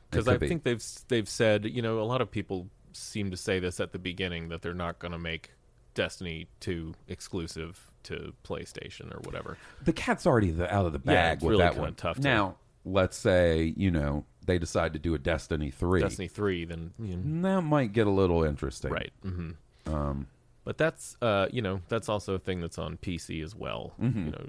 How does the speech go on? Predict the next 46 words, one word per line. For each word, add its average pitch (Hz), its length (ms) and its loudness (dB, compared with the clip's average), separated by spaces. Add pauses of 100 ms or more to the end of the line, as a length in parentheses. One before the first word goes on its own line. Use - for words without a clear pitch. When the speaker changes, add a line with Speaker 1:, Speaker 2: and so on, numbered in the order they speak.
(140)
Speaker 2:
mm-hmm. 80 300 -2
Speaker 1:
I - 20 -4
don't 87 100 -6
know 82 60 -6
if - 100 -12
you 80 80 -10
wanna 80 200 -8 (260)
necessarily 90 440 -8
exclude 87 400 -10
them 82 200 -8
either. 85 280 -8 (380)
Speaker 2:
Well, 285 200 8
they're 240 200 6
putting 262 460 2 (120)
PlayStation 160 600 2
exclusive 113 460 2
games 85 300 0
on 73 140 2
P 78 200 -2
C 71 240 -4
Speaker 1:
They, 73 120 0
Speaker 2:
now. 73 140 0
Speaker 1:
it's 85 80 -2
true, 139 240 -2
they 113 140 -4
are. 120 140 -6
Speaker 2:
So, 110 560 4
Speaker 1:
Yeah. 156 60 0
Speaker 2:
you 151 60 4
know, 107 140 6
there's 110 180 4
always 107 380 8
the 85 80 -2
chance 92 360 0
that 82 120 0
it 80 40 -2
could 76 240 -2
be 78 240 0
just 82 260 -2
like 78 180 0
Microsoft, 82 600 -2
where 76 80 0
Microsoft's 78 600 -2
like, 71 220 -6
you 73 60 -6
know, 67 140 -8